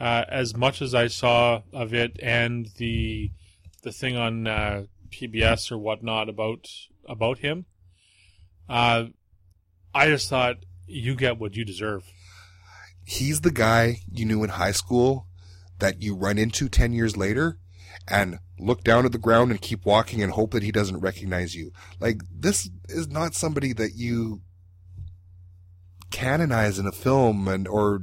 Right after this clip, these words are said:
Speaker 2: or immortalize in a film. He was at best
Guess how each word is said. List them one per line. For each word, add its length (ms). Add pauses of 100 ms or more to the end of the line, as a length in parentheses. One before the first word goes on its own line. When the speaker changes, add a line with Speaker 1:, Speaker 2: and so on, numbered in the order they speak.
Speaker 2:
or 220
immortalize 720
in 60
a 60
film. 460 (480)
He 180
was 260
at 280
best 460